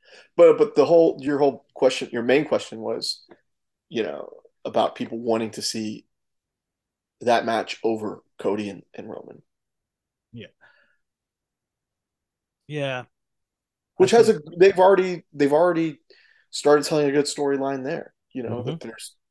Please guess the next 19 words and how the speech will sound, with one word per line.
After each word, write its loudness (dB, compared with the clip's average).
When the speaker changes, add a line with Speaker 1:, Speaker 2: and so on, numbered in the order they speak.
Speaker 1:
more 2
than -2
one, -6
you -12
know, -10
royal 2
family -6
in -6
wrestling. -8
You -6
know, -2
that's -2
a -4
great 0
way 0
to -2
go -2
about -8
it. -20